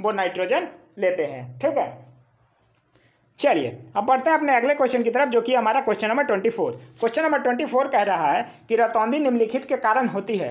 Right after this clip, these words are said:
तो इसका जो सही आंसर है वो हो जाएगा ऑप्शन नंबर बी, विटामिन ए की कमी से होती है। और रतौंधी होता क्या है?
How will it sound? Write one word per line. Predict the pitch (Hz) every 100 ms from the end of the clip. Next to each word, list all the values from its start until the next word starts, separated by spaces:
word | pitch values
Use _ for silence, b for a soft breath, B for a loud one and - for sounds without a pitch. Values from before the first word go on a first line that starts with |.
| 123
तो | - 185
इसका | 190 202
जो | 208
सही | 226 254
आंसर | 269 262
है | 285
वो | 233
हो | 208
जाएगा | 190 190
ऑप्शन | 190 262 277
नंबर | 247 214
बी, | 233 208 B B
विटामिन | 170 185 190 240 214
ए | 202
की | 294 339 - -
कमी | 240 220
से | 214
होती | 170 139 135
है। |
और | 143
रतौंधी | 170 196 208 247
होता | 208 214 262
क्या | 262
है? | 269